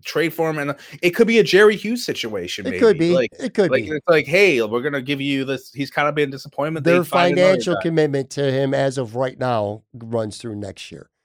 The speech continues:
Speaker 1: Yes,
Speaker 2: Wh-,
Speaker 1: but
Speaker 2: who
Speaker 1: I
Speaker 2: knows if he'll be here? He's, I don't think he's gonna be here long term. And again, this is getting off the beaten path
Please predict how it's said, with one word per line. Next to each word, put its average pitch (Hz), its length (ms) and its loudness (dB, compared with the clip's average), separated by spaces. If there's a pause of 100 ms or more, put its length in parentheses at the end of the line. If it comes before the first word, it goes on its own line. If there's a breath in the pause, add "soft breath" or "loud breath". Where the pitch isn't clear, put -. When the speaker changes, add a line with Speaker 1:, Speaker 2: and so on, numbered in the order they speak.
(180)
Speaker 1:
Yes, 127 360 -4
Speaker 2:
Wh-, 135 100 -14
Speaker 1:
but 117 100 -4
Speaker 2:
who 113 60 2
Speaker 1:
I 170 100 4
Speaker 2:
knows 175 280 4
if 165 80 -6
he'll 180 120 -2
be 165 200 -6
here? 156 380 0 (420)
He's, 190 280 -4
I 175 160 2
don't 220 220 2
think 196 100 2
he's 165 140 -4
gonna 156 180 2
be 147 100 -2
here 147 160 2
long 131 320 0
term. 131 300 -2 (240)
And 170 260 4
again, 160 360 4
this 170 180 0
is 147 200 -2 (360)
getting 175 200 2
off 156 180 4
the 143 80 -4
beaten 143 260 0
path 131 380 -2